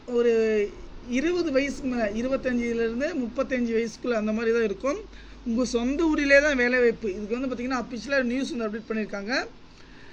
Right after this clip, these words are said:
Important விஷயம் என்னென்ன அங்கன்வாடி மையங்கள் மொத்தம் எவ்வளோ கா-, பள்ளிகள் இருக்குன்னு பார்த்தீங்கன்னா, நாற்பத்தி நாலாயிரத்தி, நாற்பத்தி நாலாயிரத்தி அறுநூத்தி எட்டு இடங்கள் மட்டும் நிரப்பப்பட்டுள்ளன.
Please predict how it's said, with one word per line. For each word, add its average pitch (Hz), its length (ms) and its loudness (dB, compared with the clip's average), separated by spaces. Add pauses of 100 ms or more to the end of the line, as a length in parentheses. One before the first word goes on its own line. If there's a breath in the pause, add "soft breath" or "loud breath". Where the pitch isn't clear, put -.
(380 loud breath)
Important 285 500 2
விஷயம் 285 320 -2
என்னென்ன 285 280 0 (260)
அங்கன்வாடி 262 500 -2
மையங்கள் 247 360 2
மொத்தம் 240 240 -2
எவ்வளோ 269 260 2
கா-, 220 540 -2 (540)
பள்ளிகள் 277 340 0
இருக்குன்னு 226 280 -2
பார்த்தீங்கன்னா, 254 420 -2
நாற்பத்தி 262 280 -4
நாலாயிரத்தி, 247 380 -2 (500)
நாற்பத்தி 220 440 -4
நாலாயிரத்தி 220 460 -4
அறுநூத்தி 240 440 -4
எட்டு 220 140 -4
இடங்கள் 226 340 -2
மட்டும் 214 340 -6
நிரப்பப்பட்டுள்ளன. 226 680 -4